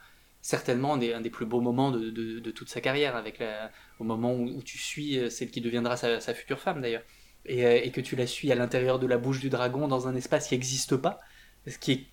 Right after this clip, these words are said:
complètement aberrant dans, dans le film, euh, où, où tu vois ce, ce grand moment de comédie musicale, euh, qui est un moment de pu-, de pur cinéma. Avant, avant le, l'espèce de slapstick comédie avec ce diamant qui, euh,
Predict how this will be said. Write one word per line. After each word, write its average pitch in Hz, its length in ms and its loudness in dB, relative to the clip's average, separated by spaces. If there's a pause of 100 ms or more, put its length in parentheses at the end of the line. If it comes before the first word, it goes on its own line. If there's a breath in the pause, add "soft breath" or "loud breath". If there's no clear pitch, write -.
complètement 156 440 4
aberrant 135 360 8
dans, 127 220 4
dans 127 100 4
le 123 80 2
film, 196 320 -2 (380 soft breath)
euh, 123 260 4
où, 127 380 -2
où - 20 -4
tu - 160 -6
vois 135 220 2
ce, 123 180 -10
ce - 140 -12
grand - 180 0
moment 135 240 4
de 139 80 0
comédie 127 320 0
musicale, 123 540 0
euh, 120 420 -2
qui - 140 -8
est - 20 2
un 117 40 2
moment 123 220 2
de 127 100 0
pu-, 135 260 -4
de 123 80 -6
pur - 240 -4
cinéma. 139 400 -2 (540 soft breath)
Avant, 127 380 4
avant 120 340 2
le, 120 260 0 (460 soft breath)
l'espèce 117 400 -2
de 117 80 -8
slapstick 123 400 -4
comédie 131 440 2
avec 120 140 2
ce - 140 -2
diamant 131 520 4
qui, 131 280 -2
euh, 120 420 4